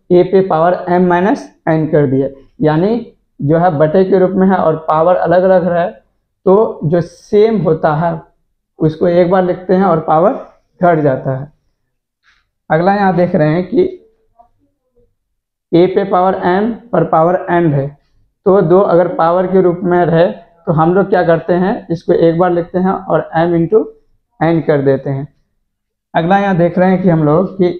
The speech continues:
a into b पर power x है, तो a पर अगर उसको अलग अलग करेंगे तो a पर भी power x हो जाएगा into b पर भी power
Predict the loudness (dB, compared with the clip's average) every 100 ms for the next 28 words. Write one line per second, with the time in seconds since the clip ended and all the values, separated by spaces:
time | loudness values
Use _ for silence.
0 | 0 2 4 2 -4 -14 _ _ _ _
1 | -12 -12 _ _ -2 2 2 2 2 0
2 | -2 -2 -2 0 0 0 -2 0 -2 0
3 | 0 0 -2 -6 _ _ _ -2 0 0
4 | 2 0 0 -4 -14 _ 0 0 0 -2
5 | 0 2 2 0 0 0 2 0 0 0
6 | 0 0 0 0 0 2 0 0 -2 2
7 | 2 2 0 -4 -18 _ _ _ 0 0
8 | 2 0 0 -10 _ _ -2 2 2 2
9 | 0 0 0 0 0 -4